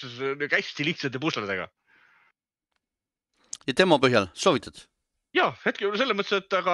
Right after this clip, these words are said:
Speaker 1: aga pig-, pigem mitte Bayonetta, noh, Bayonetta fännid mängivad seda nagunii, aga ma ta-, ma veel ei, ei tea täpselt, mis see mängu sihtgrupp kui selline on, otseselt.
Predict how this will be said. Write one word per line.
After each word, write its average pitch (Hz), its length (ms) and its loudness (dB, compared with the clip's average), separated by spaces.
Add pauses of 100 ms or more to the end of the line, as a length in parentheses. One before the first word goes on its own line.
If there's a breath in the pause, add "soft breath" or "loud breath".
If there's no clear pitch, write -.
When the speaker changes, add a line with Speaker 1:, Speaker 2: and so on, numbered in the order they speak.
(160)
Speaker 1:
aga 185 240 0
pig-, 214 260 -4
pigem 220 300 -2
mitte 190 240 -4
Bayonetta, 190 460 0
noh, - 160 -18 (140)
Bayonetta 214 360 0
fännid 202 240 0
mängivad 196 240 -2
seda 220 160 -2
nagunii, 110 540 -4
aga 139 200 -2
ma 151 140 -2
ta-, 170 320 2
ma 165 160 -2
veel 180 240 0
ei, 170 220 -2 (100)
ei 165 800 -6
tea 196 240 -2
täpselt, 160 320 -4
mis 196 100 -10
see 156 140 -8
mängu 170 180 -10
sihtgrupp - 440 -12
kui 104 120 -12
selline 98 300 -6
on, 82 160 -8 (380)
otseselt. 87 420 -14